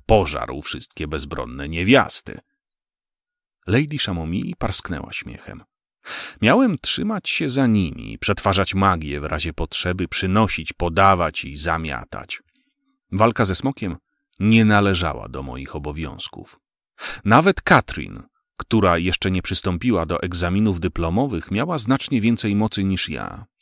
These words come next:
W bezpośrednim starciu przeciwnik po prostu by mnie rozniósł.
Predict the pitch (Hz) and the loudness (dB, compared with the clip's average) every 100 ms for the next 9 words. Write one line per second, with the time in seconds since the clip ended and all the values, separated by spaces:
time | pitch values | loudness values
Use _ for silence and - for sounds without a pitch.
0 | _ _ _ _ _ - 127 107 117 - | _ _ _ _ _ -4 0 4 4 4
1 | 107 127 135 107 87 - - 147 190 - | 2 2 4 2 2 2 0 -2 -4 -4
2 | 82 - 101 - 123 151 185 - - 104 | -4 0 0 2 0 0 -2 -6 -2 2
3 | - 80 - 82 78 87 90 95 104 113 | 2 0 -4 -6 -4 -2 0 2 2 2
4 | - 55 - - - | -2 -8 -14 -16 -16